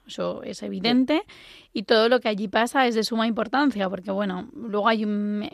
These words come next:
Speaker 1: has comentado que también trabajáis con las familias, ¿no? Como pilar
Speaker 2: Eso es.
Speaker 1: también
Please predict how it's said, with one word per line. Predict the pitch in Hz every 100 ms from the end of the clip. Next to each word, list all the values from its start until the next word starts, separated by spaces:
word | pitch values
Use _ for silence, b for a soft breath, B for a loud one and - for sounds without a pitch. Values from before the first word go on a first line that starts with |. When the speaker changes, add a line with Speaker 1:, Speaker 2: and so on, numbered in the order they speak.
| -
Speaker 1:
has | - -
comentado | 240 226 226
que | 208
también | 208 208
trabajáis | 208 185 220 -
con | 202
las | 190 -
familias, | 190 208 240 302 359 -
¿no? | 233
Como | 285 226 208
pilar | 196 196 196 202
Speaker 2:
Eso | -
es. |
Speaker 1:
también | 196 196 202 208 202 196